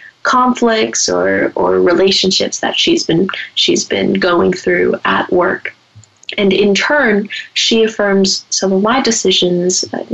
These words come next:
school-wise, academics-wise, and,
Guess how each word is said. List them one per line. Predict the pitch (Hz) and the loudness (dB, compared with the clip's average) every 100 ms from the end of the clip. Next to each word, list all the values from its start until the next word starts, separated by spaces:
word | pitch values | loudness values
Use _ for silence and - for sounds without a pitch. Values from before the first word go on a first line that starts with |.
| - - - | -10 -12 -6
school-wise, | - - 247 240 202 190 190 - | -4 0 2 4 4 2 0 0
academics-wise, | - 208 202 214 196 - 185 180 180 180 - - - - | -2 0 0 0 0 -2 0 0 0 -2 -8 -12 -10 -6
and, | 175 175 175 175 196 | -4 -4 -2 -2 -2